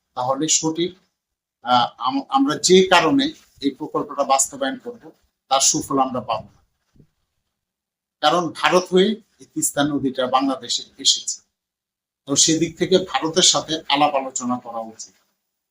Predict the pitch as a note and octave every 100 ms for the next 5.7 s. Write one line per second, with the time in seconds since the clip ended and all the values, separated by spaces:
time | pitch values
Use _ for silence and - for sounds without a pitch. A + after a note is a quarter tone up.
0 | _ _ C3+ D#3 D#3+ E3 E3+ E3 D#3+ -
1 | F#3 F3+ _ _ _ _ _ - C#3 D#3+
2 | E3+ D#3+ D#3+ D#3 C#3+ - D3+ C#3 C3 C3+
3 | D#3 - _ _ _ _ _ F3+ F3+ E3
4 | B2+ C3+ D#3 D#3+ E3+ E3 D#3+ D#3+ D#3+ D#3+
5 | D3+ D3+ D#3 D3+ - C#3